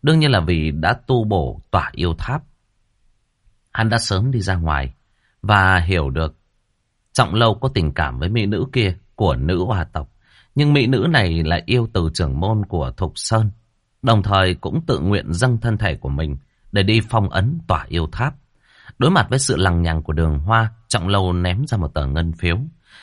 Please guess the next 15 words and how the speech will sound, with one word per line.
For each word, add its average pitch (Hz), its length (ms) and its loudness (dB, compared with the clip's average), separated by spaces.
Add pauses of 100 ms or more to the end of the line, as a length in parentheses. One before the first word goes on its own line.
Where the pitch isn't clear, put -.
(160)
Đường 123 200 4
Hoa 143 160 2
nhận 117 320 0
thấy 127 360 -2 (480)
thì 92 260 4
suýt 185 300 -2
chút 160 220 -2
nữa 135 340 2
chửi 71 240 0
Trọng 73 260 -4
Lâu, 98 280 2 (280)
chỉ 104 140 0
có 117 140 -2
một 139 300 0
đồng. 78 260 2